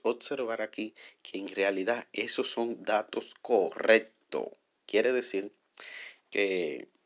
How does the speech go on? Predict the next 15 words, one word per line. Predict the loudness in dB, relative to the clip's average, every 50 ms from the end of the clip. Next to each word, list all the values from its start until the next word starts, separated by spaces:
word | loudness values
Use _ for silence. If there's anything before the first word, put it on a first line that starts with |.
| _ _ _ _ _ _ _ _ _ _ _ _ _ _ _ _ _ _
tenemos | -6 -4 -4 -4 -6 -10 -12
que | -14 -14
estar | -10 -8 -8 -8 -6
pendiente | -8 -6 -6 -4 -6 -6 -6 -6
de | -4 -2 -2 -2 -2
esto, | -2 -6 -10 -12 -14 -16 -16 _ _ -20 -20 -20 -20 _ _ _
porque | -6 -6 -6 -6 -6 -8
son | -6 -6 -6 -8 -8
unos | -8 -8 -6 -4
datos | -4 -4 -6 -8 -10 -12 _ _ _
correctos. | -4 -4 -4 -4 -4 -2 -2 -2 -2 -4 -10 _ _ _ -20 -20 -18 -20 -20 _ _ _ _ _ _ _ _ _ _ _ _ _ _ _ _ -12 -10
Eso | -8 -8 -8 -6 -6 -6 -4
me | -2 -2 0 0 0
ha | 0 -2
gustado. | -2 -4 -6 -4 -2 0 0 0 0 -4